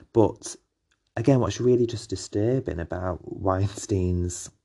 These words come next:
reaction to this is he seemed obsessed with the idea that Paltrow was one of the women who was gonna come forward, almost as if, like, she was a little pet to him.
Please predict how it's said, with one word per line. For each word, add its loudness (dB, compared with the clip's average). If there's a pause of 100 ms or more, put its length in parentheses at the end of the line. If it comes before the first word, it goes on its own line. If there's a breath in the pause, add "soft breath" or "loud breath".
(760)
reaction 0
to -6
this -8
is -6
he 0
seemed -2
obsessed -6
with -8
the 0
idea 0
that -10
Paltrow -6
was -2
one -4
of -4
the -2
women -2
who -6
was -2
gonna -4
come -8
forward, -2 (540 loud breath)
almost 0
as -2
if, 2 (100)
like, -6
she -4
was 2
a 4
little 2
pet -10
to -6
him. -6